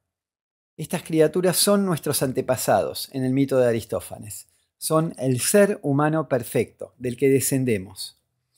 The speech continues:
Eran muy rápidos, muy vigorosos y estaban tratando de escalar el monte Olimpo y atacar a los dioses. Zeus, el rey de los dioses, se enoja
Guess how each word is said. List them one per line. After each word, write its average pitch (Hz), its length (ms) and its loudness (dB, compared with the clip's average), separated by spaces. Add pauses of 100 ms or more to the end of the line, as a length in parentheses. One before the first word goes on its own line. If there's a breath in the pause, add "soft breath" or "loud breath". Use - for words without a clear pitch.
(880 soft breath)
Eran 143 220 2
muy 190 260 2
rápidos, 190 520 4
muy 156 140 2
vigorosos 175 800 2
y 143 100 0
estaban 196 320 2
tratando 180 420 2
de 147 120 6
escalar 143 520 4
el 127 120 2
monte 202 340 0
Olimpo 175 500 0
y 131 100 4
atacar 131 460 2
a 165 60 0
los 117 160 -4
dioses. - 640 -12 (600)
Zeus, 165 540 2
el 117 160 -4
rey 190 260 8
de 127 120 6
los 120 120 0
dioses, 127 420 0
se - 180 0
enoja 156 560 2